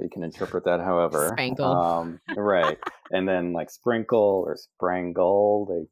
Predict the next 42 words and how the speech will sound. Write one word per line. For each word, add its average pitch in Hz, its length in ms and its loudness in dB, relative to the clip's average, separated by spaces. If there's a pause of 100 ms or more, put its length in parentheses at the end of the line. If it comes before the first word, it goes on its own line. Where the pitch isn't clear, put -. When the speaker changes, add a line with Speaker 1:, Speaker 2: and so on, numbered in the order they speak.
Speaker 1:
change 90 240 -6
it 87 140 -10
to - 80 -4
a 76 60 -6
G 95 260 -6
instead - 280 -6
of - 80 -10
a - 60 -16 (100)
K, 107 260 4
Speaker 2:
What 104 80 0
about - 40 -6
Speaker 1:
but, 143 120 -4
yeah, - 80 2
Speaker 2:
sparkle? 131 600 -4
Speaker 1:
just - 160 -20 (1120)
occasionally 139 380 2
sparkle, - 360 -2
yeah. 92 280 2
Speaker 2:
Well, 175 200 -4 (120)
thank 165 260 -6
you 190 220 -6
Speaker 1:
It's - 100 -18
Speaker 2:
for 190 120 -6
Speaker 1:
just, - 120 -14
Speaker 2:
being 156 240 -6
Speaker 1:
mm-hmm. 151 100 -8
Speaker 2:
here. 127 360 -4 (100)
I 139 480 -2
follow 156 300 -2
your 175 180 0
tweets. 151 580 -8
You're 151 200 -4
on 170 160 -2
Twitter 143 560 -4
at 135 440 -6 (140)
Doctor 131 400 -8
Sprankle. 135 1000 -6
Your 117 120 -10
website 131 680 -8
is - 260 -14
the - 60 -16
same. 185 640 -6